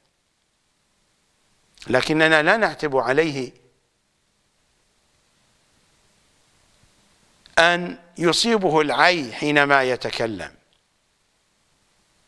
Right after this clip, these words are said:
أما رجل الدين فإن آلة عمله لسانه،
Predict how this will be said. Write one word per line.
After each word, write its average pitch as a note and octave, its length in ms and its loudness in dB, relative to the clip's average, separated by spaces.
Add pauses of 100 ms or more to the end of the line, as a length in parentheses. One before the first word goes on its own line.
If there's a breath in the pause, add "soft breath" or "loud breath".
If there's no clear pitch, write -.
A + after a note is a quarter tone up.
(400)
أما G3+ 720 2 (1200)
رجل C#4 440 4
الدين G#3 600 -2 (1400)
فإن F#3 400 0
آلة C4+ 580 4
عمله D#3+ 680 -2 (140)
لسانه، E3 680 0